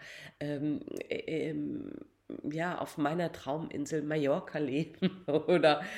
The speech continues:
was weiß ich, ne, ein größeres Auto fahren oder, äh, äh,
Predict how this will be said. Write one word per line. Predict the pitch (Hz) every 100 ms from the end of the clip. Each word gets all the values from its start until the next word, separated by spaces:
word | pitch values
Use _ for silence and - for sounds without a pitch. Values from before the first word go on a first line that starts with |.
| 202 180 -
was | 160 -
weiß | 151 151
ich, | 160 156 -
ne, | 104 175 -
ein | 143
größeres | 139 147 151 151 - -
Auto | 151 156 139
fahren | - - 143 147 135 139
oder, | - 135 135 139 - - - - -
äh, | 135 135 135
äh, | - - 50 -